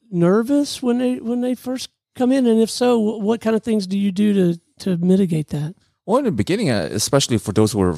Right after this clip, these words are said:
Speaker 2: for the very first time putting the voice on air or even doing a podcast, they go, "Oh, I'm not so sure about this." "Oh, just come here, experiencing it." And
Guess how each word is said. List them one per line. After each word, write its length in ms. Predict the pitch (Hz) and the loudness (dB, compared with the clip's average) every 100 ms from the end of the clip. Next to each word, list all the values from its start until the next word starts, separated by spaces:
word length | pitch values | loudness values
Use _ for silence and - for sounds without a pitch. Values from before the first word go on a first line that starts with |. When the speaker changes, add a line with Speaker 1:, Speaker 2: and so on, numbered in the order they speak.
| 76 - | -6 -8
Speaker 2:
for 100 | 110 | -4
the 80 | 90 | 0
very 200 | 101 107 | 2 2
first 320 | - 87 - | 0 -2 -2
time 240 | 110 87 | -4 -4
putting 280 | - 104 90 | -4 -2 -2
the 80 | 78 | -4
voice 460 | 69 87 113 104 - | 0 2 2 0 -6
on 180 | 78 | -6
air 120 | 82 104 | -2 -2
or 120 | 87 | -2
even 220 | - 92 82 | -6 -8 -6
doing 240 | 87 76 | -6 -6
a 40 | 76 | -10
podcast, 540 | 104 139 - 76 73 | -4 -4 -4 -8 -6
they 80 | 95 | -2
go, 100 | 113 | 2
"Oh, 160 | 113 90 | 2 0
I'm 100 | 110 | -2
not 140 | 104 | -6
so 120 | - | -6
sure 220 | 80 120 | -4 0
about 220 | 117 71 80 | 0 -2 -4
this." 120 | 139 | -2
"Oh, 300 | 294 302 233 | -2 0 -2
just 480 | 220 208 151 214 - | -4 -12 -6 -6 -2
come 200 | 185 170 | 0 2
here, 320 | 156 156 131 | 2 2 0
experiencing 640 | 113 - 123 113 113 123 | -4 -4 0 0 0 -2
it." 180 | 110 107 | -2 -2
And 380 | 117 113 104 101 | 0 0 0 -4